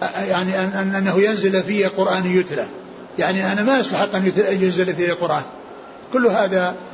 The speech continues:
هضم لنفسها وتواضع منها رضي الله تعالى عنها وأرضاها. آه،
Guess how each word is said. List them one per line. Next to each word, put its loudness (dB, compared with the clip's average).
هضم 0
لنفسها 0
وتواضع 2
منها -2
رضي 2
الله 0
تعالى -2
عنها -2
وأرضاها. 0
آه، -2